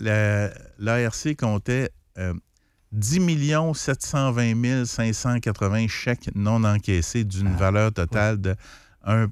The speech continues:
Speaker 1: point huit milliard de dollars, qui s'ad-, qui s'additionne au un point six de la Banque du Canada. Puis
Speaker 2: Mais, mm, ça a pas de sens.
Speaker 1: Fait que
Speaker 2: Comment
Speaker 1: c'est
Speaker 2: est-ce que le monde n'est pas à leurs affaires ?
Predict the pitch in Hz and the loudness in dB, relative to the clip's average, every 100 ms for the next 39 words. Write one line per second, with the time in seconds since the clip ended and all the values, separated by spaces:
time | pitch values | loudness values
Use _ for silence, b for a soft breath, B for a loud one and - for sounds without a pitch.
0 | - - 107 107 92 98 107 - 107 104 | -4 -2 0 2 2 0 -4 -2 0 2
1 | 101 98 104 98 90 95 90 76 - - | 2 2 0 0 0 0 0 -4 -6 -4
2 | 95 98 - - - 107 - - 135 135 | -4 -6 -16 -12 -6 -6 -6 -8 -2 0
3 | 110 87 101 110 98 92 87 - 113 104 | 0 0 0 0 -2 -2 -2 -4 -4 -2
4 | 85 80 98 95 92 85 85 101 101 85 | -2 -2 -4 -4 -4 -4 -2 0 0 2
5 | 85 82 78 73 92 95 92 - - 78 | 2 4 2 2 4 2 0 -4 -8 -8
6 | 73 - - 170 - - 120 196 117 98 | -8 -6 -4 -4 -4 -2 0 0 0 0
7 | 113 127 - 107 131 147 90 135 123 98 | 2 0 0 0 2 0 0 0 0 0
8 | 87 - 170 | -2 -4 -8